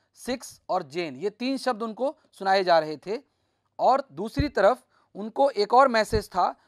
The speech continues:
जो उनके अनअटेंडेड ईयर में उनको सुनाया जा रहा था, यानी जिस पर उनको ध्यान नहीं देना था, और वहाँ पर ये शब्द था सेवन आंट नाइन। तो यहाँ पर आप देख सकते हैं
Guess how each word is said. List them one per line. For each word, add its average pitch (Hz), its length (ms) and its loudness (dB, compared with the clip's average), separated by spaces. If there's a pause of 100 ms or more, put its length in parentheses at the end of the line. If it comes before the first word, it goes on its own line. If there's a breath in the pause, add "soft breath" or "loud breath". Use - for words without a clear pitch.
(180)
जो 202 160 0
उनके 226 360 -6
अनअटेंडेड 214 840 -6 (260)
ईयर 226 220 -4
में 220 100 -8
उनको 214 240 -10
सुनाया 185 300 0
जा 165 160 -2
रहा 156 160 -4
था, 202 220 -8 (260 soft breath)
यानी 185 240 -4
जिस 196 220 -12
पर 254 160 -4
उनको 233 240 -8
ध्यान 190 340 -8 (240 soft breath)
नहीं 202 320 -8
देना 160 280 -4
था, 180 240 -4 (260 soft breath)
और 170 140 2
वहाँ 170 380 2
पर 254 100 2
ये 233 160 -4
शब्द 180 280 -2
था 180 280 0 (280 soft breath)
सेवन 233 480 -2 (160)
आंट 208 440 -4 (100)
नाइन। 151 340 -4 (280)
तो 185 80 -12
यहाँ 175 280 -2
पर 262 140 0
आप 247 120 2
देख 214 200 -10
सकते - 280 -12
हैं 180 320 -12